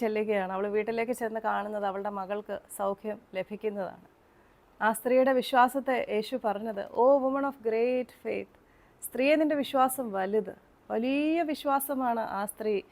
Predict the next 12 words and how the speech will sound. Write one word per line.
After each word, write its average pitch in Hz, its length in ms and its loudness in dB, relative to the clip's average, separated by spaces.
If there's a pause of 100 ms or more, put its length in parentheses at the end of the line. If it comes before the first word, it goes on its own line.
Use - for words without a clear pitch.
(500)
ആ, 190 40 -2 (260)
കാഴ്ചവെച്ചത്. 202 720 -2 (520)
മൂന്ന് 349 300 8
ഘട്ടങ്ങളിലായിട്ടാണ് 285 800 2
അവൾക്ക് 226 280 -2
തിരസ്കാരങ്ങൾ, 226 720 0 (400)
ആ, 190 40 -4 (260)
കാണേണ്ടതായിട്ട് 196 800 -2
വന്നത്. 165 280 -8 (440)
ഒന്നാമത്തേത് 226 540 2 (100)
യേശുവിൻ്റെ 208 480 -2 (320)
മൗനം 185 320 -4